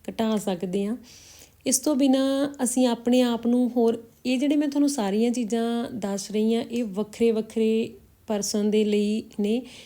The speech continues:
ਕਿਉਂਕਿ ਹਰ ਬੰਦੇ ਦਾ ਇੰਟਰਸਟ ਹਰ ਚੀਜ਼ 'ਚ ਨਹੀਂ ਹੋਊਗਾ। ਕਿਸੇ ਦਾ ਸਪੋਰਟਸ 'ਚ ਹੋਊਗਾ, ਕਿਸੇ ਦੇ ਵਿੱਚ ਕੋਈ ਸਕਿੱਲ ਆ, ਪੇਂਟਿੰਗ ਕਰਨਾ ਕਿਸੇ ਨੂੰ ਪਸੰਦ ਹੈ ਤਾਂ ਅਸੀਂ ਪੇਂਟਿੰਗ ਕਰ ਸਕਦੇ ਹਾਂ, ਗੇਮਸ ਕਰ ਸਕਦੇ ਹਾਂ। ਤਾਂ ਇਹਨਾਂ ਦੇ ਵਿੱਚੋਂ ਅਸੀਂ ਇੱਕ ਚੀਜ਼ ਵੀ ਕਰੀਏ ਤਾਂ ਸਾਨੂੰ ਲੱਗਦਾ ਕਿ ਅਸੀਂ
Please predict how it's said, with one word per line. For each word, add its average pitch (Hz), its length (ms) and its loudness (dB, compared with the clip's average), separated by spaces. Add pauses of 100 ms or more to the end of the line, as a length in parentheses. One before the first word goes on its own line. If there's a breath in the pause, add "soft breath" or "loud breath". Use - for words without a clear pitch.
(140)
ਕਿਉਂਕਿ 240 220 -2
ਹਰ 226 240 4
ਬੰਦੇ 247 300 2
ਦਾ 240 100 0
ਇੰਟਰਸਟ 233 500 0
ਹਰ 208 320 -2
ਚੀਜ਼ 233 240 -2
'ਚ 233 80 -4
ਨਹੀਂ 208 200 2
ਹੋਊਗਾ। 214 480 0
ਕਿਸੇ 208 200 -4
ਦਾ 196 120 -4
ਸਪੋਰਟਸ 214 520 0
'ਚ - 80 -2
ਹੋਊਗਾ, 220 420 2 (680 loud breath)
ਕਿਸੇ 262 240 2
ਦੇ 269 120 2
ਵਿੱਚ 269 200 -2
ਕੋਈ 269 160 -2
ਸਕਿੱਲ 240 380 2
ਆ, 247 60 2
ਪੇਂਟਿੰਗ 233 720 2 (300)
ਕਰਨਾ 214 300 2
ਕਿਸੇ 214 220 -2
ਨੂੰ 220 120 2
ਪਸੰਦ 202 440 -2
ਹੈ 202 60 -2
ਤਾਂ 214 140 -6
ਅਸੀਂ 220 160 -4
ਪੇਂਟਿੰਗ 226 680 2
ਕਰ 220 140 4
ਸਕਦੇ 202 440 -2
ਹਾਂ, 202 140 -4 (1000 soft breath)
ਗੇਮਸ 214 440 6
ਕਰ 208 220 0
ਸਕਦੇ 208 420 -2
ਹਾਂ। 277 80 -4
ਤਾਂ - 440 -18
ਇਹਨਾਂ 262 240 4
ਦੇ 302 100 0
ਵਿੱਚੋਂ 285 200 0
ਅਸੀਂ 277 180 -2
ਇੱਕ - 240 -8
ਚੀਜ਼ 220 300 -2
ਵੀ 254 120 2
ਕਰੀਏ 233 400 2
ਤਾਂ 226 380 -4
ਸਾਨੂੰ 226 300 -2
ਲੱਗਦਾ 196 300 -2
ਕਿ 202 140 -4
ਅਸੀਂ 233 320 0